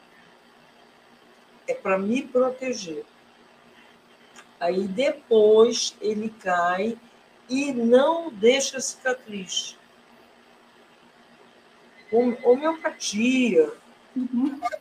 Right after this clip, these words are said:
Speaker 1: Fácil, fácil.
Speaker 2: Tem
Speaker 1: Nada
Speaker 2: óleo
Speaker 1: mais.
Speaker 2: essencial pra isso.
Speaker 1: Óleo essencial.
Speaker 2: Então tá bom, melanoma, gente, é na derme.
Speaker 1: Aque-, tem que resolver aquela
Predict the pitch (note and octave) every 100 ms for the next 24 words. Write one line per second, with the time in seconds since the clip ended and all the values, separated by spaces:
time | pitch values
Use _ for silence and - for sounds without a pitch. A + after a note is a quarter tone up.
0 | _ _ - - - - - - - -
1 | - _ _ _ _ G3 A#3+ A#3+ B3 B3+
2 | B3+ A#3+ - A3+ F#3 F3 G#3+ G#3 F#3 F3+
3 | F#3 G3+ G3+ - F#3+ F#3+ - - G3 G#3+
4 | G#3 G3 F#3+ F3 - E3 F3 F3 G3+ _
5 | _ - - - F#3+ F#3+ A#3+ D4 G#3 G3
6 | G3+ G#3 G3 G#3 A3+ A3+ A#3 G3+ G3+ F#3
7 | A#3+ B3 F#3 F3+ F3+ - B4+ C5+ - -
8 | - - _ _ _ - G#3 G3+ G3+ -
9 | E3 E3 G3 A3+ A3+ A3 G#3 F#3 - G#3
10 | C4 C#4 - _ _ _ G3 G3 - G#3+
11 | A3+ A#3+ A#3+ A#3+ A#3 A3+ G3+ F#3+ F3+